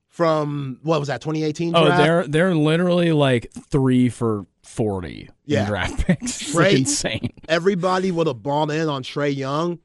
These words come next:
Speaker 1: just because, which he's an incredible
Speaker 2: Sure,
Speaker 1: player
Speaker 2: yeah, he's
Speaker 1: anyway.
Speaker 2: a great player.
Speaker 1: But the way he dominated college basketball, averaging a double-double at
Speaker 2: Oh,
Speaker 1: his
Speaker 2: yeah.
Speaker 1: size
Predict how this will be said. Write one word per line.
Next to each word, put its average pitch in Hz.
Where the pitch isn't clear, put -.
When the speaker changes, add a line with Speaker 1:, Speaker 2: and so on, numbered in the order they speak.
Speaker 1:
just 143
because, 147
which 151
he's 156
an 135
incredible 147
Speaker 2:
Sure, 359
Speaker 1:
player 233
Speaker 2:
yeah, 254
he's 170
Speaker 1:
anyway. 180
Speaker 2:
a -
great 120
player. 175
Speaker 1:
But 156
the 131
way 156
he 196
dominated 165
college 147
basketball, 165
averaging 147
a 135
double-double 131
at 135
Speaker 2:
Oh, 131
Speaker 1:
his 120
Speaker 2:
yeah. 107
Speaker 1:
size 139